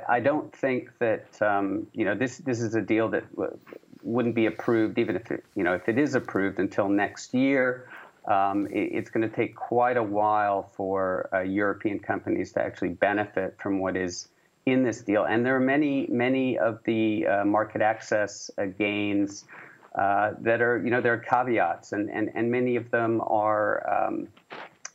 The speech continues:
they're sort of embedding, uh, promises that China made over the past years into a, into an agreement. So, so this is not a big leap forward. It's, it's a, a, you know,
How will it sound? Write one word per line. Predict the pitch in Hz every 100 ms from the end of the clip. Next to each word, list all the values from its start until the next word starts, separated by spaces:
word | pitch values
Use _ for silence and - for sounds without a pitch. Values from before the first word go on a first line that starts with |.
| -
they're | 110
sort | 101 - 107
of | 104 - - - - - -
embedding, | 110 120 117 117 110 107 104 98
uh, | - 98 95 -
promises | - 127 127 120 - 107 -
that | 107
China | - 110 104 101
made | 101 98 98
over | - 101
the | 95
past | 92 104 98 - -
years | 104 104 95
into | - 98 95 90
a, |
into | - 104 - 101
an | 92
agreement. | 87 98 101 90 87 -
So, | - 101 95 - - -
so | - 135
this | 165 170
is | 127
not | 120 117 123 120 113
a |
big | 95 110 101 95 - -
leap | 101 - -
forward. | - 143 147 156 151 131
It's, | 107 104 -
it's | - 98 -
a, | 98 90 - -
a, | - 95 - -
you | - -
know, | 98